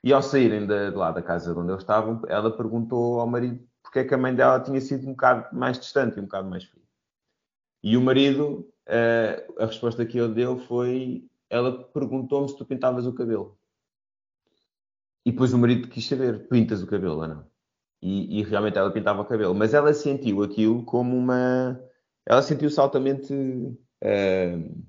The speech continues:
atacada, de certa maneira, na sua crença, eh, de que pintar o cabelo era uma coisa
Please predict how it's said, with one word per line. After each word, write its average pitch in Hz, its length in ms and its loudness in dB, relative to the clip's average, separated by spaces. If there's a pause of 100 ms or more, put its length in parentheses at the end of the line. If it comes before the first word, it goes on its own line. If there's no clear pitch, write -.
(500)
atacada, - 480 2
de - 140 -14
certa 110 240 2
maneira, 113 280 2
na 113 120 0
sua 107 320 -4
crença, 92 520 -4 (1000)
eh, 104 220 4
de 104 140 -4
que - 100 -12
pintar 117 360 2
o 95 80 -6
cabelo 113 400 0
era 123 320 0
uma 123 160 -8
coisa 123 500 -8